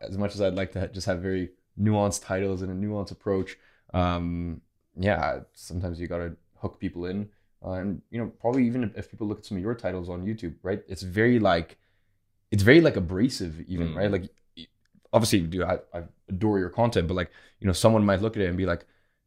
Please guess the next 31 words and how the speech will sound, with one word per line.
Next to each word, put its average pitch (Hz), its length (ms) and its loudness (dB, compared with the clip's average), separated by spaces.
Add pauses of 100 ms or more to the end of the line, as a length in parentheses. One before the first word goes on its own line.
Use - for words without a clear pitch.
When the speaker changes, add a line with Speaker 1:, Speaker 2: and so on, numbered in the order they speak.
(160)
Speaker 1:
just 104 300 2 (320)
very 110 240 8
repulsed 139 500 2
by 92 140 2
it, 85 60 -4
but 98 80 -2
then 107 140 2
you 92 180 0
listen 127 260 2
to 104 80 -2
it 92 40 2
and 92 60 0
you're 92 100 0
like, 85 160 -2 (120)
"Ah, 127 220 8
okay, 101 260 2
there's 98 160 -2
a 98 60 -2
real 104 320 0
message 101 360 -4
coming 92 200 -8
across 104 360 -4
here." 78 140 -8
So, 82 300 -6 (640)
yeah, 104 140 10
I 95 40 8
mean, 92 180 0
as 85 180 -6
I - 40 -14
said, 82 140 -6
I, 82 160 -6